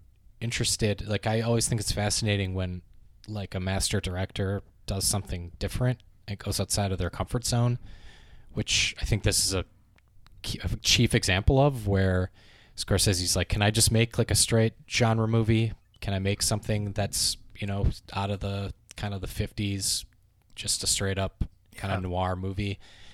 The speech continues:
Speaker 1: And, uh, I think he found out that he can't. <laughs> Well, uh,
Speaker 2: Mixed,
Speaker 1: certainly
Speaker 2: mixed
Speaker 1: not like,
Speaker 2: results.
Speaker 1: not like the studio system would. You know, I, I think
Speaker 2: Yeah.
Speaker 1: this is a, it is fascinating and really, really good and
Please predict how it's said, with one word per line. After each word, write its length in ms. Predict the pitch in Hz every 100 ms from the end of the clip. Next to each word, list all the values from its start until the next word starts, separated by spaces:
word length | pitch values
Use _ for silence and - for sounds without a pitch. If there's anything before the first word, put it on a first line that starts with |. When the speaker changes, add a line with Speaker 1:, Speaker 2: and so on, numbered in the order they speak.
| - - 101
Speaker 1:
And, 280 | 98 95 90
uh, 40 |
I 120 | 90
think 220 | 87 98
he 80 | -
found 280 | 92 92 92
out 280 | 92 95 -
that 120 | 95
he 120 | 113
can't. 480 | - 95 101 131 - -
<laughs> 140 | - -
Well, 220 | 123 113 - - - - - - - _
uh, 280 | 110 101 92
Speaker 2:
Mixed, 240 | 92 -
Speaker 1:
certainly 320 | 143 139 107 98
Speaker 2:
mixed 280 | 147 -
Speaker 1:
not 200 | 165 165
like, 220 | 143 101 -
Speaker 2:
results. 200 | - - 123
Speaker 1:
not 200 | 147 147
like 160 | 131
the 80 | 127
studio 320 | - 123 107
system 340 | 95 95 - 85
would. 220 | 87 -
You 80 | 87
know, 100 | 87
I, 180 | 104 -
I 120 | 110
think 180 | 107 110
Speaker 2:
Yeah. 20 |
Speaker 1:
this 180 | 104 101
is 140 | 92
a, 260 | 90 82 87 - - - _ _ - - _ -
it 180 | 104
is 300 | - 92 - - -
fascinating 540 | 107 117 113 98 90
and 120 | 85
really, 240 | 87 90 87
really 320 | 87 87 87 - _
good 300 | 107 110 90
and 120 | 87